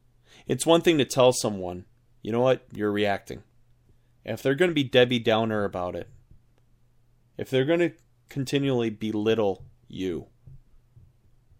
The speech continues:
or if they continually belittle me,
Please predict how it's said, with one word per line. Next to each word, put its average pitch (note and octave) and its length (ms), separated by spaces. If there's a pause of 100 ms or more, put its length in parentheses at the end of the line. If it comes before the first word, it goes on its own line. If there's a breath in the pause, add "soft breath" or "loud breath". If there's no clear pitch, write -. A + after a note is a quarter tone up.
(260)
or G#2 100
if G#2 100
they A#2 120
continually C3 800 (440 soft breath)
belittle A#2 440
me, F#2+ 320